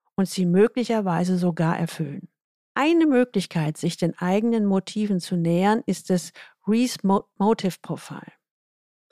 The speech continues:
Es gibt allerdings noch eine Vielzahl weiterer Möglichkeiten, den eigenen Motiven auf die Spur zu kommen.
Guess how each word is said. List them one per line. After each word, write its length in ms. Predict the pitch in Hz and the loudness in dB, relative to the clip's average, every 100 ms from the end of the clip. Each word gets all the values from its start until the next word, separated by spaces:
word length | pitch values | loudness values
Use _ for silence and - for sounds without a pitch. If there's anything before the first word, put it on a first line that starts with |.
| _ _ _ _ _ _ | _ _ _ _ _ _
Es 160 | - - | -4 0
gibt 220 | 320 320 | 0 2
allerdings 440 | 254 240 240 247 - | 0 0 0 -2 -2
noch 80 | 220 | -2
eine 200 | 214 208 | 0 -2
Vielzahl 920 | - - 302 302 294 - 226 220 202 | -2 2 4 4 2 0 2 2 2
weiterer 500 | 175 196 - 196 185 | 0 0 -2 -2 -2
Möglichkeiten, 800 | 175 165 165 170 - 170 170 175 | -2 -4 -4 -10 -6 -6 -4 -4
den 160 | 170 - | -4 -4
eigenen 480 | 185 202 226 226 202 | -2 0 0 0 2
Motiven 580 | 175 165 - 214 214 202 | 0 -2 -4 -2 -2 -2
auf 160 | 180 | -4
die 120 | - | -6
Spur 300 | 185 - 190 | -8 -6 -8
zu 160 | - 156 | -8 -12
kommen. 300 | - 156 - | -12 -12 -12